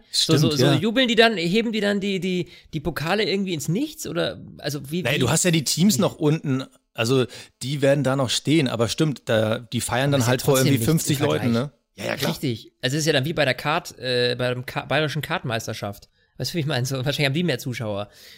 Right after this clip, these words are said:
Speaker 1: Also das
Speaker 2: Aber
Speaker 1: ist
Speaker 2: das,
Speaker 1: ja
Speaker 2: aber wir
Speaker 1: crazy
Speaker 2: werden uns
Speaker 1: eigentlich.
Speaker 2: sowieso an sch-, wenig Stimmung gewöhnen müssen. Also wir müssen uns die Stimmung selber machen, weil, äh,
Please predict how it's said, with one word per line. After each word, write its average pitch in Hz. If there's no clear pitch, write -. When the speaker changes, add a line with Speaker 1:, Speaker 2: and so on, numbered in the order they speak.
Speaker 1:
Also 123
das 143
Speaker 2:
Aber 151
Speaker 1:
ist 147
Speaker 2:
das, -
Speaker 1:
ja 117
Speaker 2:
aber 131
wir -
Speaker 1:
crazy 165
Speaker 2:
werden 170
uns 175
Speaker 1:
eigentlich. 180
Speaker 2:
sowieso 180
an 147
sch-, -
wenig 147
Stimmung 160
gewöhnen 143
müssen. 120
Also 123
wir 127
müssen 147
uns 135
die 135
Stimmung 135
selber 147
machen, 120
weil, 110
äh, 120